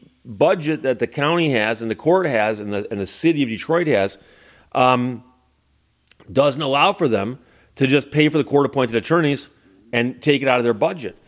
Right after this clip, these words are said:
Now, I'm not sure how much of that money they recoup.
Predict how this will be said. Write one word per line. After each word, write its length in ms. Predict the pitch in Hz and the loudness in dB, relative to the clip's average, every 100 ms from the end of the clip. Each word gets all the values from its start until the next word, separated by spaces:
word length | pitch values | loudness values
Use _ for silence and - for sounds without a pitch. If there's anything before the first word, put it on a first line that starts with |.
| _ - | _ -10
Now, 120 | 120 - | -8 0
I'm 380 | 147 202 214 180 | 2 2 0 0
not 340 | 151 123 - | 0 -2 -6
sure 380 | - 160 151 120 | -4 2 2 2
how 220 | 113 135 | 0 0
much 280 | 135 139 - | 0 0 -2
of 100 | 110 | 0
that 180 | 113 107 | 0 0
money 240 | 110 113 | -2 -2
they 160 | 101 104 | -2 -2
recoup. 560 | 101 101 - 170 - | -2 -4 -2 -2 -4